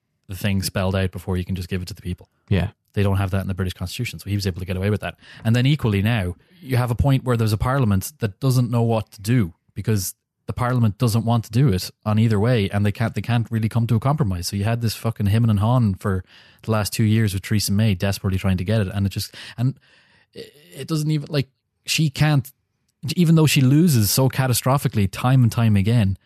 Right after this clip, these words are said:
Speaker 1: it took so long to even get rid of her because there's no mechanism that you can just trigger that says when a government loses a vote by X amount, they have to quit.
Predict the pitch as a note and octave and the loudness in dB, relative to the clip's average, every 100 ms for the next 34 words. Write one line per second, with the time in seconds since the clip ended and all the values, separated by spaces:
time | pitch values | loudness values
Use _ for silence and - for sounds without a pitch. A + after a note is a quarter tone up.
0 | _ _ - - - C3+ - D3 C#3 C3+ | _ _ -8 -2 0 2 2 2 4 4
1 | B2+ A#2+ A2+ A#2 A2+ B2 F3 A2+ F#2+ G2+ | 4 4 4 4 2 4 4 4 2 0
2 | A2 A2 G2 A#2 A2+ G#2+ F#2 G#2 A#2 - | 2 2 2 2 4 2 2 0 0 2
3 | A2 G2+ F#2 F#2+ - F#2 A2 A2 G#2+ - | 2 2 2 0 0 -6 -4 -4 -2 -4
4 | - B2 A2+ F#2 F#2+ G#2+ F#2+ G2+ G2+ A2 | -2 0 0 0 0 0 0 0 0 2
5 | G#2+ G2+ G#2 G2+ F#2+ F#2+ G#2 - F2+ F#2+ | 2 4 2 2 2 2 0 -2 -2 -4
6 | G2 G2+ G2+ F2+ F2+ F#2+ - - A2+ | -2 0 2 0 -4 -8 -8 -4 -4